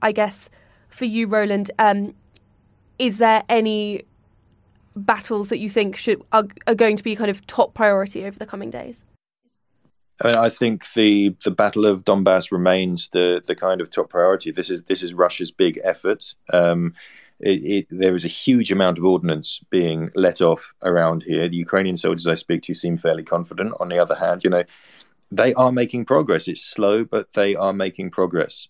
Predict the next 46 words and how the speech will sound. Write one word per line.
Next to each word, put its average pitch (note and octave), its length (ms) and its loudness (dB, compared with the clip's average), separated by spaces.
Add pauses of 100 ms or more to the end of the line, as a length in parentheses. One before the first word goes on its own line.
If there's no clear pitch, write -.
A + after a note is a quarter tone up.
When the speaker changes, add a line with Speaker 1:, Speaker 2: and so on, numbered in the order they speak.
Speaker 2:
Um, F2+ 480 0
and G2 180 -6
throughout A2 360 0
the - 60 -14
summer, G2+ 440 0 (240)
it's - 220 -10
now A2+ 260 2
dry, G2+ 420 2
right? D#2+ 220 -4
The E2 60 -20
tanks G2+ 400 -8
are F2 80 -6
theoretically F2 600 -4
able D2+ 220 -6
to E2 80 -16
get E2 200 -6
out D#2+ 200 -6
in E2 60 -18
the D#2 80 -20
fields. D#2 340 -10
That's F2 140 -12
a F#2 40 0
whole G2+ 180 4
other F2+ 140 2
question, - 380 -2
which - 160 -8
I - 40 -8
can - 100 -12
<laughs> - 0 -
talk A2+ 180 -4
to - 100 -4
about G2 220 -2
Don F#2+ 160 2
one F2 160 0
day F2 140 2
about E2+ 180 -2
why F#2 140 4
they're F2+ 160 -4
not. A2+ 320 0
But, G2 200 0 (520)
um, G2 340 2 (420)
it's A#2 140 -4
the G#2+ 80 -4
summer F#2+ 260 0
fighting F2+ 340 0
season. D#2 400 -10